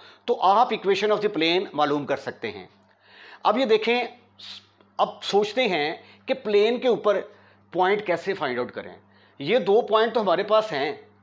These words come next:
लेकिन ये प्लेन के ऊपर लाई नहीं करते, हमें ये वाला पॉइंट चाहिए,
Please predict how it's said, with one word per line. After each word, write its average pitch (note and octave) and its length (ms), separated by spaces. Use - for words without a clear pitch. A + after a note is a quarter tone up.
लेकिन D3+ 240
ये G3+ 80
प्लेन F3 280
के G3 80
ऊपर F#3 180
लाई D#3+ 320
नहीं C3 200
करते, G#2+ 340
हमें B3+ 220
ये B3+ 180
वाला E4 180
पॉइंट E3+ 300
चाहिए, G2+ 340